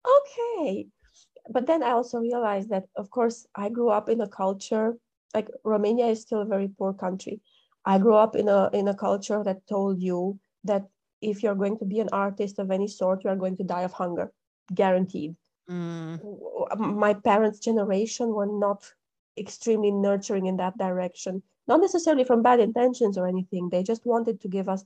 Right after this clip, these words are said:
Speaker 1: tools for survival.
Speaker 2: Sure.
Speaker 1: And the arts were not necessarily what they considered at the time as, you know, something that would keep you alive.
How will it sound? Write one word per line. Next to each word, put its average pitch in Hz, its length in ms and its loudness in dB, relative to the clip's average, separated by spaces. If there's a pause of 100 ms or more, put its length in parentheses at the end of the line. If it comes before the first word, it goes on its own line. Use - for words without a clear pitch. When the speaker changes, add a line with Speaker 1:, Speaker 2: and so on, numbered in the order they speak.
Speaker 1:
tools 196 280 -4
for 190 240 0
survival. 190 880 0
Speaker 2:
Sure. 285 260 -8 (280)
Speaker 1:
And 220 220 0
the 214 180 -2
arts 220 360 0
were 220 100 -2
not 214 300 -2
necessarily 208 580 -4
what 190 220 -2
they 208 100 -2
considered 196 420 -4
at 185 140 -4
the 190 80 -10
time 185 500 -2 (840)
as, 185 200 -2
you - 80 2
know, 185 160 2
something 196 340 -2
that 196 140 -2
would 190 120 -4
keep 196 220 -10
you 190 120 0
alive. 190 400 2